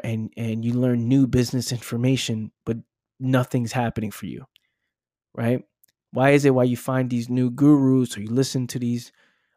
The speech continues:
uh, audio tapes, right? Nothing is actually changing in your life just based on how you feel.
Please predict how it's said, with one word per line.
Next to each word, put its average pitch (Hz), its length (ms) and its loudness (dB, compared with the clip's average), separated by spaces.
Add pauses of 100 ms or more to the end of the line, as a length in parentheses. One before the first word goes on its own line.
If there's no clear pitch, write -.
uh, 107 320 -14 (180)
audio 135 400 2
tapes, - 640 -4 (320)
right? 123 320 0 (680)
Nothing 151 520 0
is 131 240 -6
actually 127 440 -4
changing 139 580 -4
in 110 120 -8
your 107 120 -8
life 127 420 -4
just - 260 -10
based 123 240 -2
on 123 80 0
how - 160 -2
you 117 160 2
feel. 135 400 2